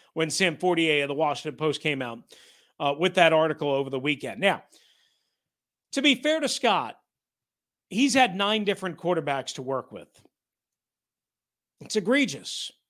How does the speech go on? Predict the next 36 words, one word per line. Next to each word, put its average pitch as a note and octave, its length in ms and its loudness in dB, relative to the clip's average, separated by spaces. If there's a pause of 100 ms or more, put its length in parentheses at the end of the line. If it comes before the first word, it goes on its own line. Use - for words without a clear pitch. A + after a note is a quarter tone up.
The F#3+ 100 2
offense A#3+ 520 6
never G#3+ 260 2
ranked G#3+ 380 -2
overall G3+ 500 4
higher G3 380 2
than E3+ 140 -2
twentieth F3 520 0
this A3 240 4
past G3+ 420 -4
year, F3+ 320 -2
according G3+ 300 -2
to F#3 80 -2
N G3 100 -2
F G3+ 140 -2
L F3+ 360 0
G F#3 280 0
S F#3 260 0
I G3 260 4
S D3+ 280 0
dot E3+ 300 -2
com, D#3+ 260 -6
which D3+ 180 -8
is D3+ 60 -12
the C#3+ 100 -8
league's E3+ 420 -4 (340)
official A3 420 0
statistical G3 680 -2
service. C#3+ 540 0 (340)
They E3+ 100 4
were E3 120 0
twentieth B3 460 0
in G#3 120 0
yards G3 340 2
per F#3 140 -2
game C#3 460 0